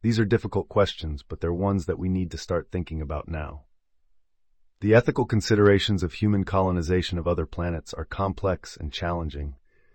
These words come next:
but they're also important. If we're ever going to send humans to other planets,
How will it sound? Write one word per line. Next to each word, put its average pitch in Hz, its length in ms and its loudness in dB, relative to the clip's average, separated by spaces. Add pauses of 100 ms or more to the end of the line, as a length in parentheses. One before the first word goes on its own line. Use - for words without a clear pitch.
(280)
but 95 140 -6
they're 101 160 8
also 101 320 6
important. 80 500 -6 (1040)
If 101 140 -6
we're 101 160 2
ever 110 220 4
going 107 280 2
to 92 100 -4
send 95 360 0
humans 95 380 -2
to 82 100 -6
other 85 180 -2
planets, - 680 -6